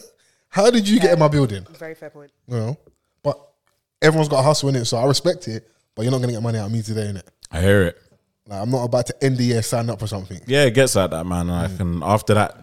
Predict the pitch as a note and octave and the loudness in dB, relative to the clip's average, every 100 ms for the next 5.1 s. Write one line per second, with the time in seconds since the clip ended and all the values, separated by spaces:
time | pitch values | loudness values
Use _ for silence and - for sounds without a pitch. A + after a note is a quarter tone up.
0 | - F#2 G2+ G2 F#2 G2 G2 G#2+ A2 A2+ | -16 -4 -2 0 0 0 2 4 2 0
1 | - G#2 G#2+ G#2+ G#2 G2+ G#2 G2+ G2+ - | -4 -2 0 2 2 0 0 2 2 2
2 | A2 G#2 - - F#2 F2+ - - G#2+ G2+ | 0 0 -2 -4 -2 -2 0 2 2 2
3 | - _ _ _ - A#2 G#2 A#2+ _ _ | -2 _ _ _ -10 -6 -4 -6 _ _
4 | _ _ _ _ _ _ _ _ _ F#3+ | _ _ _ _ _ _ _ _ _ -18
5 | E3+ | -18